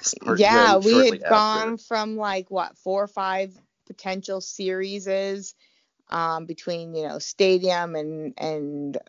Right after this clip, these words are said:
Speaker 2: Honor Series and
Speaker 1: Mountain
Speaker 2: Mountain Series, and
Speaker 1: Series and
Speaker 2: we're down
Speaker 1: Best
Speaker 2: to
Speaker 1: Friend
Speaker 2: one.
Speaker 1: Series and Deca Series and Trail
Speaker 2: <laughs>
Speaker 1: Facta Series.
Speaker 2: And Best Friend Series and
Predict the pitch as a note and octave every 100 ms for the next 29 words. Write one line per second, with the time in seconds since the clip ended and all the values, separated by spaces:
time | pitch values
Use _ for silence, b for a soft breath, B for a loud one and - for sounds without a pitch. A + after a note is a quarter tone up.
0 | _ C3+ F#3 F#3 F3+ F3 F#3+ F3+ F3 G#3+
1 | G#3 F3+ F#3 G3+ G3 F#3 F3 F3 F3 E3+
2 | E3+ - - - - - F#3+ G3 A3 A3+
3 | G#3+ A3+ A3 A3 A#3 A2 G#2+ G#2 G2+ -
4 | G2 G#2+ G2+ G2+ - G2 G2 F#2+ F#2+ G2
5 | F#2 - A2+ G#2 F2+ G#2+ - A2+ - B2
6 | A#2 A#2+ D#3+ - D#3 A3+ A3 - A#3+ -
7 | F#4+ D4 B3 C4 - C#4+ C4+ C4 B3+ B3+
8 | C4 - A3+ A3 A3+ A3+